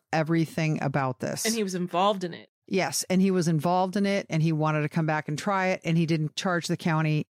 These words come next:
Speaker 1: any money. He basically did it pro bono. And he was freaking seventy-three years old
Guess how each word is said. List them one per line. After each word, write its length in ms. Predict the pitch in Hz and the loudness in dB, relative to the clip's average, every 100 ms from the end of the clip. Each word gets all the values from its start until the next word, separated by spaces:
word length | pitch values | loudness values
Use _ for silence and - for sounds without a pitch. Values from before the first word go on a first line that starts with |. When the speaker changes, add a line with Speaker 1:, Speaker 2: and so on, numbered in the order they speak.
| _ | _
Speaker 1:
any 160 | - 185 | 0 2
money. 260 | 175 160 156 | 2 0 0
He 120 | 160 | 0
basically 420 | 165 156 - 170 | 0 0 0 0
did 160 | 156 151 | 0 -2
it 60 | |
pro 180 | - 156 | -2 -2
bono. 460 | 147 143 - - - _ _ _ 185 | 0 -2 -4 -8 -12 _ _ _ -2
And 360 | 202 214 233 214 | 0 2 0 -2
he 200 | - 196 | 0 2
was 180 | 185 170 | 2 0
freaking 440 | - 190 175 165 | 0 -2 2 0
seventy-three 880 | 156 - 196 165 185 180 185 - 175 | 0 0 0 0 2 2 0 0 2
years 260 | 165 151 147 | 4 2 2
old 380 | 147 151 202 | 2 2 2